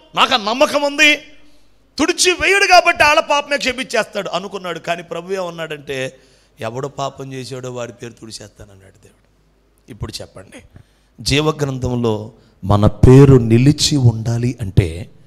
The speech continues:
మనం ఎలా బ్రతకాలి అనండి? ఆ, ప్రతి క్రైస్తవుడు తప్పక ఈ మొదటి పాయింట్ని ఖచ్చితంగా గమనించాలి.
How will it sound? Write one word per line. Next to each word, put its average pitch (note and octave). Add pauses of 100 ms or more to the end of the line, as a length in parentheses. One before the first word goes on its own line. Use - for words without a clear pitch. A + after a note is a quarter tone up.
(520)
మనం G2
ఎలా F#2
బ్రతకాలి A2+ (1300)
అనండి? D3+ (1300)
ఆ, F#2+ (420)
ప్రతి A2
క్రైస్తవుడు B2
తప్పక A2
ఈ G#2+
మొదటి G#2+
పాయింట్ని G2 (560)
ఖచ్చితంగా F#2+
గమనించాలి. F2+